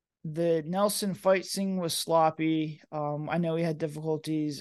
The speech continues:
with them wrestling. We tried to do it again. We still didn't really get it. That torch was going on and off. We didn't have a way to blow it out. So it's like, yeah, I'm giving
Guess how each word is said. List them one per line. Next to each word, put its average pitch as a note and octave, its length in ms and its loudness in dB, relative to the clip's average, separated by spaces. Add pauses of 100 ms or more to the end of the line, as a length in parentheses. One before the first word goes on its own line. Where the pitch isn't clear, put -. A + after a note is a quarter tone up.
with D#3 320 -4
them D#3 280 0
wrestling. E3 580 -4
We D3+ 100 -4
tried C#3 320 -4
to C3+ 60 -10
do C3+ 60 -6
it G#2+ 100 -10 (120)
again. F3+ 340 2
We D#3+ 80 -4
still F3 320 0
didn't E3 180 -2
really D#3+ 240 -4
get D#3 300 2
it. D#3 200 2 (220)
That D3+ 160 -6
torch G3+ 380 4
was F3 140 2
going F3+ 260 0
on E3+ 320 -2
and E3 180 -4
off. D#3+ 420 2 (380)
We E3 80 0
didn't A3+ 340 4
have F#3+ 260 4
a F3 40 4
way F3 140 4
to D#3+ 100 0
blow D#3+ 380 2
it D#3+ 120 0
out. D#3 540 0
So E3+ 360 4 (760)
it's E3 160 -4
like, F3+ 180 0
yeah, A3+ 100 4
I'm G#3 120 4
giving G3 280 0